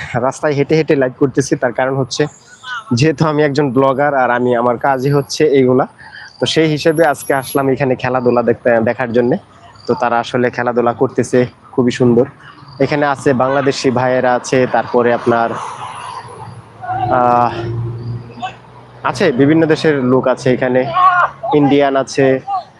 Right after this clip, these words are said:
তারপরে আপনার বার্মা লোক আছে, সবাই আছে এখানে। তো যাই হোক, আমি একটু সামনে যাব।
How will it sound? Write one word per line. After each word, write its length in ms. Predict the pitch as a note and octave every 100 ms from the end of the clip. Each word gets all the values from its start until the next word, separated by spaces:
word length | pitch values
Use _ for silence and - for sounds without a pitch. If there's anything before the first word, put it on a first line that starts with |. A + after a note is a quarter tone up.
| - - -
তারপরে 360 | B2+ A2+ C3
আপনার 480 | C3 B2 C3 B2+ B2 B2 - - - E4+ - F4 F4 A5 G#5 D#5+ - - -
বার্মা 400 | - C3+ C#3 C#3
লোক 240 | C#3 C#3 C3+
আছে, 420 | C3 - C3 C3 _ _ -
সবাই 360 | - - B2 A#2
আছে 220 | A2 B2
এখানে। 260 | A2+ B2 F#3+ _ _ _ - - - _
তো 60 | C#3+
যাই 220 | B2+ D3
হোক, 200 | C#3+ E3 - - - - - - - - - _
আমি 360 | - A#2 A#2 C#3
একটু 180 | C3+ C#3+
সামনে 380 | - D#3+ E3+ D#3+
যাব। 300 | D#3+ C3+